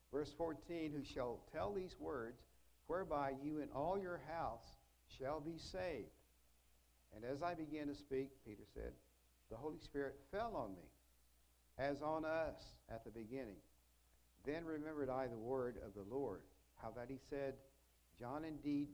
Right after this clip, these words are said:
baptized with water, but you shall be baptized with the Holy Spirit." For as much then as God gave them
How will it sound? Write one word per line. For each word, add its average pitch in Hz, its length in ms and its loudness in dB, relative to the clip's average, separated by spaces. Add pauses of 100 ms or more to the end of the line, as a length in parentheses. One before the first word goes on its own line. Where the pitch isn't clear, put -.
(140)
baptized 139 680 0
with 123 160 -10
water, 127 460 0
but 104 180 -4
you 139 160 -2
shall 135 280 -6
be 120 280 -8 (340)
baptized 110 720 -4 (160)
with - 100 -18
the 113 60 -8
Holy 120 240 -6
Spirit." 123 440 -4 (800)
For 160 180 8
as 135 140 0
much 190 280 4
then 160 300 2
as 123 220 -4
God 131 380 0
gave 143 320 4
them 127 380 -2